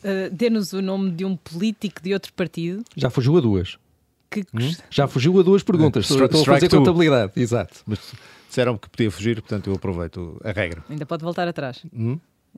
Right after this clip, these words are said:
Speaker 1: Não quero voltar
Speaker 3: Em
Speaker 1: atrás.
Speaker 3: qual delas?
Speaker 1: É essa?
Speaker 3: Não, não, não.
Speaker 1: Então
Speaker 3: Voto é
Speaker 1: dê-nos o
Speaker 3: secreto.
Speaker 1: nome de um político de outro partido que gostaria de ter num dos seus governos.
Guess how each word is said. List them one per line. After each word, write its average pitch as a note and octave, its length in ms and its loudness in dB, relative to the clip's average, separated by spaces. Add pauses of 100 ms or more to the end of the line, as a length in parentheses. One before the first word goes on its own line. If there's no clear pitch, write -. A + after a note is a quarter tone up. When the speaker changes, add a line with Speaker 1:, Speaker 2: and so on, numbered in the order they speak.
(140)
Speaker 1:
Não D3+ 220 -14
quero D3 180 -14
voltar D3+ 160 -10
Speaker 3:
Em E3+ 60 -4
Speaker 1:
atrás. C3 140 -2
Speaker 3:
qual A#2 120 0
delas? G2+ 340 -4 (280)
Speaker 1:
É C#3 80 -10
essa? D#3 380 -8
Speaker 3:
Não, B2 320 -2
não, F#2 120 -4
não. F2 200 -8 (340)
Speaker 1:
Então F3 220 -4
Speaker 3:
Voto G#3+ 120 0
é G#3+ 40 2
Speaker 1:
dê-nos G#3+ 140 0
o F#3+ 60 -4
Speaker 3:
secreto. G3+ 160 0
Speaker 1:
nome F3+ 100 -2
de F#3 100 -2
um F#3 60 0
político G#3 460 -6
de G3+ 100 -2
outro - 180 -6
partido F#3+ 420 -6
que A#3 140 -2
gostaria G3+ 420 -2
de - 60 -16
ter G3 180 -2
num G3 140 0
dos F3+ 120 -4
seus F3+ 200 -4
governos. C3+ 440 -8